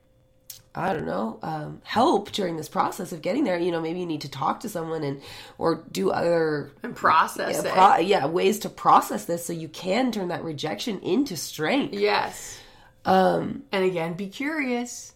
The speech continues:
Speaker 1: Yeah, you gotta stay curious
Speaker 2: You gotta
Speaker 1: through
Speaker 2: stay
Speaker 1: it all.
Speaker 2: curious. Like,
Speaker 1: And
Speaker 2: why
Speaker 1: I
Speaker 2: am I
Speaker 1: think
Speaker 2: feeling so affected
Speaker 1: Oh,
Speaker 2: by this?
Speaker 1: oh, another thing that I think is really important for, um,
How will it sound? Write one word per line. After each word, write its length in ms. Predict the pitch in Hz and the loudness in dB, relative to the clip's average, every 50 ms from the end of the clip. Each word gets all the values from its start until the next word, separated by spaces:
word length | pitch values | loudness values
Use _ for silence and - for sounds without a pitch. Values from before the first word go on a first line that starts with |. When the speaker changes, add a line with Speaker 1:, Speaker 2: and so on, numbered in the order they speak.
| _ | _
Speaker 1:
Yeah, 260 | - 226 269 285 - | -4 -2 -2 0 0
you 160 | 294 254 214 233 | 0 0 0 0
gotta 220 | - 262 262 277 302 | 0 0 0 0 -4
stay 220 | - - 311 311 | -8 -8 -6 -8
curious 420 | 311 - - - 233 233 - 202 415 | -8 -10 -10 -6 -4 0 2 2 2
Speaker 2:
You 40 | 370 | 4
gotta 200 | 202 202 214 226 | 4 2 4 2
Speaker 1:
through 80 | 220 202 | 2 4
Speaker 2:
stay 80 | 185 180 | 6 6
Speaker 1:
it 20 | |
all. 180 | 175 165 156 151 | 8 8 8 8
Speaker 2:
curious. 220 | 147 147 - 240 | 8 6 4 0
Like, 120 | 196 170 175 | -2 -4 -2
Speaker 1:
And 100 | 185 196 | 0 2
Speaker 2:
why 140 | 220 220 | 6 6
Speaker 1:
I 40 | 226 240 | 6 6
Speaker 2:
am 160 | - 269 240 | 6 8 8
I 40 | 254 | 8
Speaker 1:
think 180 | 254 247 247 | 8 6 0
Speaker 2:
feeling 220 | - 254 247 247 240 | -2 -2 -2 -2 0
so 160 | 254 269 262 | 0 0 0
affected 500 | 254 - - - 349 359 381 403 - - | 0 0 4 8 8 10 10 8 6 4
Speaker 1:
Oh, 40 | - | 0
Speaker 2:
by 160 | 208 190 190 | -2 -2 -2
this? 180 | 185 - - - | -2 -2 2 4
Speaker 1:
oh, 220 | - - 359 - - | 4 4 4 4 2
another 460 | 233 233 226 226 240 254 269 320 302 | 2 2 4 4 2 2 2 2 -2
thing 280 | 285 285 - 240 233 226 | -2 -2 -2 -2 0 2
that 80 | 220 202 | 2 2
I 80 | 190 | 0
think 200 | 190 202 202 190 | 0 -2 -4 -6
is 140 | 196 180 170 | -8 -8 -8
really 260 | 160 160 190 190 190 185 | -8 -6 -4 -2 -2 -2
important 440 | 185 180 - - 185 - 196 196 185 | -4 -6 -6 -6 -6 -4 -4 -6 -8
for, 540 | - - 185 185 180 170 165 165 165 - - | -8 -8 -6 -4 -4 -4 -4 -4 -6 -6 -8
um, 340 | 185 180 170 160 165 165 | -6 -6 -6 -6 -8 -10